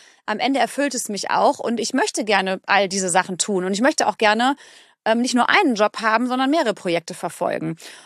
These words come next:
Als dann der Verlag auf mich zukam und grundsätzlich dieses Thema Fokus in den Raum geworfen hat und gesagt hat, ja, könnten, können Sie sich vorstellen, ein Buch über Fokus zu schreiben, habe ich da wirklich einen Moment drüber nachgedacht und habe wirklich gedacht, okay, ich, also ich soll jetzt wirklich ein Buch über Fokus schreiben, ja. Also ich habe wirklich gedacht so,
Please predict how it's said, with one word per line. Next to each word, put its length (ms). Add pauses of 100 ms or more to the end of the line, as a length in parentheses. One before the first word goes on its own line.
(180)
Als 260
dann 180
der 400
Verlag 500
auf 140
mich 180
zukam 800
und 220
grundsätzlich 480
dieses 540 (320)
Thema 280
Fokus 440
in 60
den 100
Raum 300
geworfen 500
hat 160
und 80
gesagt 180
hat, 120
ja, 120
könnten, 480
können 220
Sie 60
sich 120
vorstellen, 320
ein 40
Buch 100
über 160
Fokus 400
zu 80
schreiben, 540 (480)
habe 100
ich 40
da 120
wirklich 200
einen 80
Moment 220
drüber 180
nachgedacht 440
und 60
habe 100
wirklich 180
gedacht, 320
okay, 360
ich, 300
also 140
ich 120
soll 120
jetzt 140
wirklich 180
ein 60
Buch 100
über 120
Fokus 300
schreiben, 320
ja. 160
Also 140
ich 60
habe 100
wirklich 260
gedacht 340
so, 280